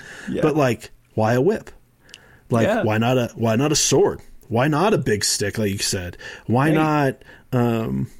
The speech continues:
Speaker 2: rocks? Why was he chucking rocks at people?
Speaker 1: Right.
Speaker 2: Um, well, I think 'cause a whip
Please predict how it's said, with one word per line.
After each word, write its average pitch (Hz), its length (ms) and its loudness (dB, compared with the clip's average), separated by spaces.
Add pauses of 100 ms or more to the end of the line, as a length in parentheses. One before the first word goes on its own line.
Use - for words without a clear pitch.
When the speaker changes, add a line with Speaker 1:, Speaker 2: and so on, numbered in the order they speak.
(160)
Speaker 2:
rocks? - 560 0
Why 113 140 2
was 156 140 2
he 160 80 2
chucking 160 320 0
rocks 123 320 0
at 101 60 -8
people? 95 340 -10 (260)
Speaker 1:
Right. 202 240 0
Speaker 2:
Um, 123 380 0
well, 135 120 4
I 143 60 2
think 214 320 0
'cause 139 160 0
a 131 60 4
whip 139 320 2